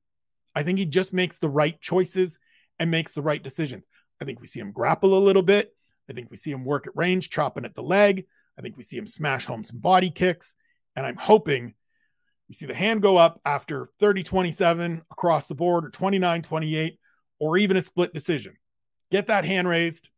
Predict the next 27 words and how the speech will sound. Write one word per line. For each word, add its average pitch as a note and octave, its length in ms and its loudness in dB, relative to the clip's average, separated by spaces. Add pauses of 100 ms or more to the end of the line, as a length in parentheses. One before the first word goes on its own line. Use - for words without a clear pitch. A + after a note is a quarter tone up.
(280)
we E3+ 100 2
get D#3+ 140 2
a - 20 -6
profit. - 380 -6 (1300)
Cameron F#3+ 280 -2
Saaiman, E3+ 400 0 (180)
Terrence F3 340 -2
Mitchell, D#3 400 -4 (580)
two A3 140 -2
hundred A3+ 200 4
bucks F#3 240 2
on D#3+ 100 0
Saaiman D#3+ 380 0
to D3+ 100 -8
finish D#3 560 -4
at D#3 160 -6
minus D3+ 340 -4
two F3 220 -6
seventy-five, - 800 -2 (380)
which C3+ 180 -10
would C#3+ 140 -8
return F3 500 -6 (100)
two G3+ 180 0
hundred F3 200 0
and B2 140 -14
seventy-two D3 460 -6
dollars B2+ 420 -4